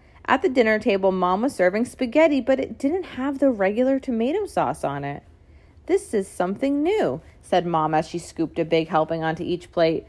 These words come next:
"It's called veggie spaghetti. These veggies go on top of the spaghetti."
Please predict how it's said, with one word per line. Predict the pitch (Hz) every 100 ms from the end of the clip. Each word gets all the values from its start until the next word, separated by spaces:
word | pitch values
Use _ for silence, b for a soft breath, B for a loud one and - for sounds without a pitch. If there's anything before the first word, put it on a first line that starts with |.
| b b -
"It's | 330 320
called | - 175 170 170
veggie | 214 262 339 339
spaghetti. | - 247 180 147 123 - b b b -
These | 285 262
veggies | 190 170 233 277
go | - 180 -
on | 269
top | 269 143 147 -
of | 147
the | 151 202
spaghetti." | - 262 392 311 143